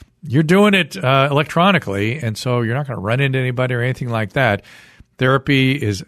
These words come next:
been very important in my life. I've sent many patients, family, friends to BetterHelp, and I've been impressed with the therapeutic services they provide.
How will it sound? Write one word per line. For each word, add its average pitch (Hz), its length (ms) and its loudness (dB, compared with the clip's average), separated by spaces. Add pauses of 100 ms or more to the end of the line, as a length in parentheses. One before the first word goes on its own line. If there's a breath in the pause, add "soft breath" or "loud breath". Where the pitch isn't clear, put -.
(100)
been 95 200 -8
very 117 200 -2
important 113 280 -6
in 95 60 -6
my 113 180 0
life. 113 320 -2
I've 92 120 -8
sent - 240 -8
many 95 280 -6
patients, 113 500 -8
family, 107 380 -8
friends 110 500 -4 (420 loud breath)
to 113 500 0 (100)
BetterHelp, 120 560 -2
and 113 100 -6
I've 98 80 -8
been 101 120 -6
impressed 107 440 -8
with - 120 -12
the 101 100 -10
therapeutic 98 560 -8
services 95 460 -6
they 98 100 -4
provide. 92 440 -4